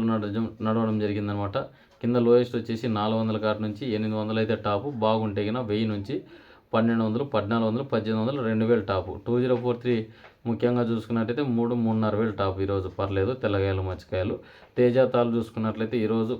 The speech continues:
పర్లేదు, రెండున్నర వరకు నడిచినాయి అనమాట. ఇక సిక్స్ ఫోర్ సిక్స్ మంజీరా, డబల్ ఫైవ్ త్రీ వన్ వీటి తాళ్ళు చూసుకున్నా కూడా మనకు పదహైదు వందల నుంచి రెండు వేలు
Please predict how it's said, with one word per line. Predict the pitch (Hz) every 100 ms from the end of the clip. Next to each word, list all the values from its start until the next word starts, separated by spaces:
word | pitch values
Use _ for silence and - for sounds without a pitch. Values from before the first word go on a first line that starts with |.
| -
పర్లేదు, | 107 113 107 104
రెండున్నర | 107 107 104 98
వరకు | 101 113 101
నడిచినాయి | 95 98 92
అనమాట. | 90 85 82 - - - _ -
ఇక | 110 113 110 107
సిక్స్ | 107 -
ఫోర్ | 120 120
సిక్స్ | 110 113
మంజీరా, | 110 113 113 107
డబల్ | 110 107
ఫైవ్ | 110 107
త్రీ | 107
వన్ | 107 110 107
వీటి | 104 107 98
తాళ్ళు | 104 110 113
చూసుకున్నా | 104 - 104 101
కూడా | 107 117 - - _ -
మనకు | 113 113 117 101 95 98 - - _ _ _ _ _ -
పదహైదు | 113 117 113
వందల | 113 113
నుంచి | 117 131
రెండు | 113 104
వేలు | 110